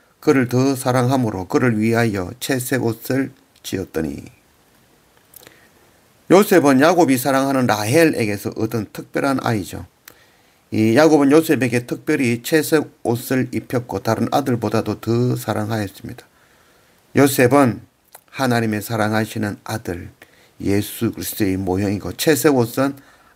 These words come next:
아들을 향한 아버지의 사랑과 그의 영광을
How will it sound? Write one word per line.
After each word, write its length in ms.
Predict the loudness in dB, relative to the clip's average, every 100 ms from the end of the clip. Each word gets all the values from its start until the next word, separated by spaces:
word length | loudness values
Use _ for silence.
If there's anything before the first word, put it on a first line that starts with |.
| 0
아들을 400 | 2 4 2 2
향한 300 | 2 0 2
아버지의 520 | 0 0 0 0 -4
사랑과 600 | -2 -2 0 -2 -4 -6
그의 320 | -4 -2 -2 -4
영광을 880 | -6 -6 -6 -2 0 0 -2 -4